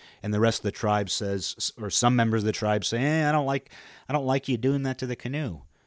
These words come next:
And then other members of the tribe say, "Hey, that actually, that actually makes me wanna get in the canoe even more." And then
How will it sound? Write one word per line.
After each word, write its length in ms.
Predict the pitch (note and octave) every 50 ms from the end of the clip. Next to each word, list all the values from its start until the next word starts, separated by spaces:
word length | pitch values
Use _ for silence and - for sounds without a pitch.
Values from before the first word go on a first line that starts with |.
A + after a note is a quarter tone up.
| _ _ _ -
And 140 | - G2 G2+
then 80 | A2 A2
other 160 | A#2+ C3+ C#3+
members 280 | B2+ A#2+ A2+ A2 G2+
of 40 | F2
the 80 | G2+ G2
tribe 320 | - - G2+ G2 G2 F#2
say, 240 | - - - G#2 G2 G#2+
"Hey, 220 | D3+ F#3+ D3+ G2+ F#2+
that 220 | G#2 A#2 G2+ A2+
actually, 280 | A#2+ - - - B2+ - _ _ _ - D#2+ E2
that 100 | G2 A#2+
actually 220 | - - G#2 F#2+
makes 280 | F2+ F#2+ G2 F#2+ - -
me 120 | G2+ G2
wanna 240 | G2 G2+ G2+ G2 F#2+
get 200 | E2 E2+ G#2 G2+
in 80 | A2+
the 80 | G#2+ G2+
canoe 460 | - - - G#2 G#2 A#2 A#2 A2+ A#2
even 220 | A#2 A2 A#2 A#2 A#2
more." 420 | B2+ D#3 F#3 F3 B2 F2+ D#2+ - _ _ _ _ _ _ _ _ _ _ _ _ _ _ _ _ _ _ _ _ _ _ _ _ _ _ _ _ _ _ _ _ _ _ _ _ _ _ _ _ _ _ _ _ _ _ _ _ _ _ _ -
And 220 | - G#2 G#2 G#2
then 460 | G#2+ G#2+ G#2 G#2 G2+ G#2 G2+ G2 F#2